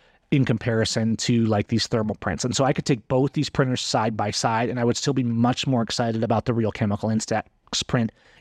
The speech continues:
even though the file is coming from my phone, or I've transferred it, you know, from a bigger camera to the phone, or I'm printing it through some other means. So I can print my, my, all my photos on this however I want, but ultimately I'm sending a digital photo to this printer and it's printing it. It's not a camera in and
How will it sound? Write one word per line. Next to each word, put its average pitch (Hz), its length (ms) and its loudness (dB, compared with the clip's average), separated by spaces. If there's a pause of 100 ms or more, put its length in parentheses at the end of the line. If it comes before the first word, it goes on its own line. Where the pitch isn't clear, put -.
(160)
even 226 260 6
though 170 80 4
the 139 100 -4
file 135 640 0 (480)
is 120 140 0
coming 104 340 0 (680)
from 107 200 0
my 101 100 0
phone, 113 500 0 (340)
or 139 120 2
I've 113 80 0
transferred 123 520 -2
it, 117 140 -2
you 156 80 0
know, 110 120 0
from 127 180 0
a 120 60 0
bigger 131 240 0
camera 107 320 -2
to - 100 -2
the 104 80 -2
phone, 113 300 -2
or 117 120 0 (100)
I'm 117 140 -2
printing 123 280 0
it 113 160 -6
through 131 180 0
some 127 160 0
other 104 140 -2
means. 160 300 2 (1160)
So 165 160 2
I 135 80 2
can 131 160 -2
print 180 240 -2
my, 120 380 -2
my, 101 640 -2
all 190 160 4
my 127 140 -2
photos 165 400 0
on 101 100 -2
this 95 220 -2
however 110 280 0
I 101 60 0
want, 156 360 0
but 135 180 -8
ultimately 127 480 0
I'm 107 100 0
sending 117 260 -2
a 104 80 -2
digital 120 440 2
photo 98 300 -2
to - 240 0
this 101 180 -2
printer 98 280 -2
and 95 120 0
it's - 140 -4
printing 104 340 0
it. 98 60 -6
It's - 180 -4
not 104 140 2
a - 40 -4
camera 101 360 -2
in 98 100 0
and 80 100 -2